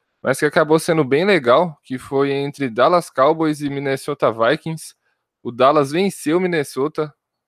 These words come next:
é, fora de casa por trinta e um a vinte e oito e contou com uma grande atuação do Andy Dalton, né, que tá substituindo o Dak Prescott, machucado.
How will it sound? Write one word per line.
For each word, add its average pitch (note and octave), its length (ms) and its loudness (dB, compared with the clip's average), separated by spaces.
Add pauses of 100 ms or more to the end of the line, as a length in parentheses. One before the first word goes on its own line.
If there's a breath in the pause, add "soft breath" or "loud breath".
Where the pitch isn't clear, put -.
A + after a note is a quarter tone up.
(120)
é, G2 200 -4 (220)
fora D3 380 0
de F3 140 -4
casa C#3+ 380 2
por C3 200 -4
trinta E3 340 -4
e D#3 120 0
um D#3 100 -6
a D3 60 -2
vinte D3 240 -8
e B2 60 -8
oito B2+ 400 -4 (460)
e D#3 80 -10
contou F#3 380 0
com G3 100 -8
uma F#3+ 160 2
grande D3+ 380 0
atuação D#3+ 520 2
do D3 220 -4
Andy C#3+ 240 -4
Dalton, B2 480 0
né, B2 160 -6
que - 140 -20
tá C3 200 4
substituindo C3+ 840 -6
o A2 80 -6
Dak B2 300 0
Prescott, C#3 500 -2
machucado. B2+ 720 0